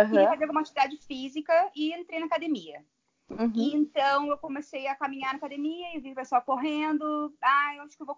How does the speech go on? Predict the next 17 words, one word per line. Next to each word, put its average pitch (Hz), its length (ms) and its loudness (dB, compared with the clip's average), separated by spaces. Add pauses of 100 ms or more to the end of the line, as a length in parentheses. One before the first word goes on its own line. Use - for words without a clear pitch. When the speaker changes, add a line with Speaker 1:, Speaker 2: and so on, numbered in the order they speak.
Speaker 1:
tentar 269 240 -8
correr." 285 560 -4
Daí 247 100 -10
eu 262 60 -12
comecei, 247 440 -10
tipo, - 220 -16
um 226 60 -8
minuto, 254 460 -4
corre 226 200 2
um 214 40 -2
minuto, 214 340 -6
anda 208 140 0
um 202 40 -4
minuto, 247 400 -6
aquele 269 220 -6
negócio. - 440 4
Speaker 2:
Sim, 226 340 2